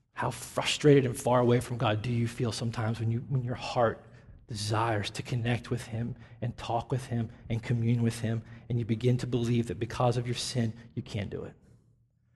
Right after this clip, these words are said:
And don't tell me you don't feel that way. I talk to you. I feel that way sometimes. And this is the,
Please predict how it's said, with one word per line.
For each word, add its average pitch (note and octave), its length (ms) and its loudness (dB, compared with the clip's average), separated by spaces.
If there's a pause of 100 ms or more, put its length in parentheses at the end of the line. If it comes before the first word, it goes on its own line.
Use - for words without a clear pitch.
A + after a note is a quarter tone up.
(160)
And A#2 60 -4
don't B2 140 0
tell C#3+ 100 0
me B2 100 2
you A2 80 -2
don't F2+ 140 -4
feel G2 140 -8
that - 160 -10
way. - 100 -16 (1120)
I - 60 -4
talk - 240 0
to - 80 -12
you. - 120 -14 (2000)
I - 100 4
feel - 180 -2
that - 160 -6
way - 100 -12
sometimes. - 300 -12 (1300)
And A#2 100 2
this C3+ 180 6
is A2+ 100 -2
the, A2 120 0